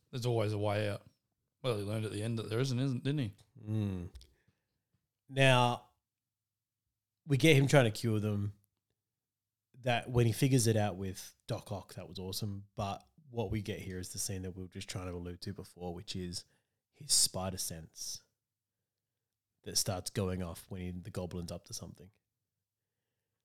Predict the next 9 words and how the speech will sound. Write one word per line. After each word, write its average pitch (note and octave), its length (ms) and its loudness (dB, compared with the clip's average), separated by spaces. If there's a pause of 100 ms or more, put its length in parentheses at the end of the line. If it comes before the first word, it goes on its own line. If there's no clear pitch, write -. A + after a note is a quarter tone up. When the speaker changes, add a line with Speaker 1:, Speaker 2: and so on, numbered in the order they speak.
(1000)
Speaker 2:
That G#2+ 260 0 (200)
was G2 300 -6
shot - 520 0
so F2+ 500 2
well. E2 320 -10
Speaker 1:
Mm. C3+ 260 2 (1000)
Speaker 2:
Like G2 200 0
him A#2+ 260 4
just A#2 180 4